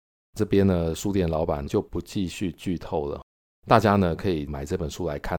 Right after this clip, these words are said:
就可以理解到更多关于三星呢把台积电当成最主要的竞争对手，以及跟台积电如何去做竞争还有厮杀。接下来第二个要分享的故事呢，是关于台积电的经营跟管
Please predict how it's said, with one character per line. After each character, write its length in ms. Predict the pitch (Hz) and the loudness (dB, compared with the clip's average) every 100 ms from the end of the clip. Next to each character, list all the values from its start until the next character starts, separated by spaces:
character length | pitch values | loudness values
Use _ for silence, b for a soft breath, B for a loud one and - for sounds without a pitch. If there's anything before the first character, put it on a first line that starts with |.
| - | -6
就 100 | - | -8
可 140 | - | -6
以 280 | 78 69 73 - | -6 -6 -10 -8
理 200 | 82 98 | -6 -6
解 240 | 92 73 | -4 -4
到 200 | 87 80 | -2 -2
更 260 | 73 95 78 | -2 -2 -2
多 280 | 82 76 76 | -4 -4 -4
关 220 | 92 87 | -2 -2
于 180 | 82 76 | -2 -4
三 260 | 76 101 95 | 0 0 2
星 240 | 95 90 | 0 0
呢 240 | 80 76 71 | 0 -4 -6
把 280 | 71 69 69 | -6 -6 -10
台 200 | - 82 | -6 -6
积 140 | 101 | -4
电 200 | 95 90 | -2 0
当 200 | 78 90 | 0 -2
成 200 | 90 73 | -2 -4
最 140 | 76 95 | -2 -2
主 200 | - 76 | -2 -6
要 160 | 85 78 | -4 -4
的 100 | - | -4
竞 160 | 92 | -4
争 200 | 78 80 | -2 -4
对 200 | 80 78 | -4 -6
手， 240 | 71 - 76 | -6 -10 -8
以 100 | 76 | -10
及 180 | 76 76 | -10 -4
跟 220 | 90 92 - | -2 -2 -4
台 160 | - 76 | -6 -6
积 160 | 85 | -6
电 160 | 82 78 | -6 -6
如 220 | 82 80 | -6 -6
何 260 | 73 76 71 | -6 -6 -6
去 200 | - 82 | -8 -8
做 200 | - 76 | -6 -6
竞 240 | - 87 | -2 -4
争 220 | 76 76 71 | -2 -6 -6
还 140 | 78 | -8
有 120 | 67 | -10
厮 280 | - - 71 | -10 -10 -10
杀。 280 | - 65 65 _ _ _ _ _ _ - | -8 -10 -12 _ _ _ _ _ _ -4
接 140 | 147 | 0
下 100 | 139 | 4
来 140 | 123 85 | 4 4
第 220 | 104 101 | 4 4
二 100 | 90 | 2
个 100 | 90 | 0
要 120 | 92 | 0
分 180 | 95 90 | 0 -2
享 160 | 80 | -2
的 100 | 73 | -6
故 220 | 76 85 78 | -4 -4 -2
事 160 | 92 | -4
呢， 240 | 80 76 76 | -4 -4 -6
是 140 | - | -6
关 260 | - 87 85 | -2 -2 -2
于 220 | 76 76 | -6 -8
台 180 | - 87 | -6 -4
积 140 | 104 | 0
电 140 | 107 | 0
的 120 | 85 78 | 0 -2
经 240 | - 87 | -2 -4
营 100 | 78 | -2
跟 200 | 80 82 | -4 -4
管 260 | 78 73 | -4 -6